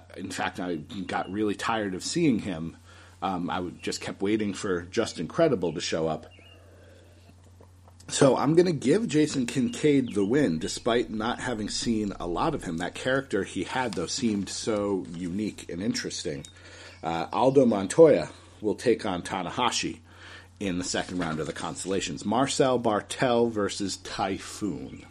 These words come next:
So this is not Tugboat. This is not Shockmaster. This is not Fred Ottman. This is Typhoon. I, I'm gonna give it to Marcel Bartel. I really like this character. I really think there's some, uh,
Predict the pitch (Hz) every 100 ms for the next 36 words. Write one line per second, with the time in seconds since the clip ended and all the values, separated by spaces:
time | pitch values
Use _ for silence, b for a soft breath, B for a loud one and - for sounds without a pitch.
0 | - - - - - B B B B B
1 | - 82 82 82 82 95 85 - - 143
2 | 123 123 120 - - - 104 - 95 82
3 | 104 98 101 - - - - - 139 113
4 | - 117 101 - 104 92 82 90 92 95
5 | - 101 95 107 - 104 95 - B B
6 | B - 98 - 95 85 87 - - 92
7 | 85 - - 156 135 104 98 98 B B
8 | B B - - - - 104 117 247 -
9 | 247 240 170 170 160 170 165 156 139 160
10 | 110 - 95 110 151 160 143 135 127 117
11 | - 123 110 - - 95 98 127 143 135
12 | 131 117 117 98 98 - 104 90 92 -
13 | - - 92 90 90